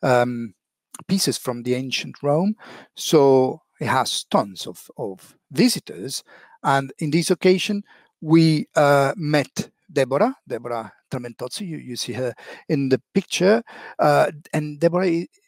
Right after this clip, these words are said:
is a young, well, was a young girl.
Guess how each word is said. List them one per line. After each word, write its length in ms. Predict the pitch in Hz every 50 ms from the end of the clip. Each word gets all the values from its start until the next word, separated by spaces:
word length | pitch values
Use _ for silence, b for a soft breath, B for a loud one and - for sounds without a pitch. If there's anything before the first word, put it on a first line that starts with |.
| _ - 247 - 233 233 -
is 180 | 240 196 208 -
a 60 | 240
young, 340 | 226 262 254 240 226 160 - - -
well, 300 | 151 156 139 104 117 - -
was 300 | - 233 240 202 175 -
a 60 | 143 117
young 280 | 123 131 135 143 147
girl. 380 | 131 139 156 175 185 202 214